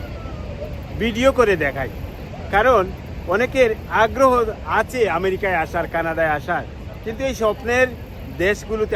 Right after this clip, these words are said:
আসা হয় না। ভাগ্যের শিখে জুটে না এখানে আসার, কারণ তারা অনেকভাবে চেষ্টা করেন, কিন্তু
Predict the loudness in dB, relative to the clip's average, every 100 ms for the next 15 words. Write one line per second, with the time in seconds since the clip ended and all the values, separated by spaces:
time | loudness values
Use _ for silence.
0 | 0 0 0 0 0 0 -2 -6 -12 -12
1 | -12 -12 -12 -12 -12 -12 -6 2 2 4
2 | 4 6 4 -2 -12 -14 -12 -12 -12 -12
3 | -12 -8 -6 -2 2 2 2 -10 -14 -14
4 | -12 -12 -12 -12 -12 -12 -6 -4 0 2
5 | 6 4 4 2 2 2 2 0 -2 -6
6 | -12 -12 -6 -2 0 2 2 2 0 0
7 | 0 0 0 -2 0 0 0 0 -2 -8
8 | -10 -4